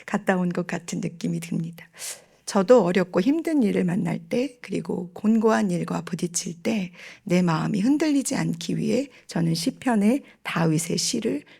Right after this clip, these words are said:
끊임없이 읽고 또 읽고 그 안으로 들어갔던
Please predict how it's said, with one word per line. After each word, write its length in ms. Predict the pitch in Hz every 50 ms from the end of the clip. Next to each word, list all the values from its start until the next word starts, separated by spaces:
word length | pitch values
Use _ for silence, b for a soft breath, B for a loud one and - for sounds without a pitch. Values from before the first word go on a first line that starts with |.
| b b -
끊임없이 640 | - 254 262 285 285 220 - - - - - -
읽고 640 | - - 208 208 214 214 - - - 190 226 254 254 - _ _ -
또 160 | - - -
읽고 640 | - 240 247 254 - - - 214 208 233 254 - b b b
그 160 | b - - 170
안으로 360 | 180 180 160 165 165 165 165
들어갔던 720 | 165 - 190 196 190 180 165 170 170 - - - -